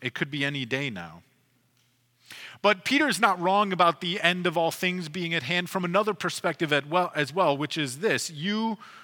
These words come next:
don't know when your last day is, do you? Like, if you're like me and you use a digital calendar, there's lots of things scheduled for the next couple of months, but none of them is,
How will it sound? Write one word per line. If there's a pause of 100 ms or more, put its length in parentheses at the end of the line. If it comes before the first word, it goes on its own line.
(600)
don't
know (100)
when
your
last
day (140)
is, (200)
do
you? (1300)
Like, (380)
if
you're
like
me
and
you
use
a
digital
calendar,
there's
lots
of
things
scheduled
for
the
next
couple
of
months,
but
none
of
them
is,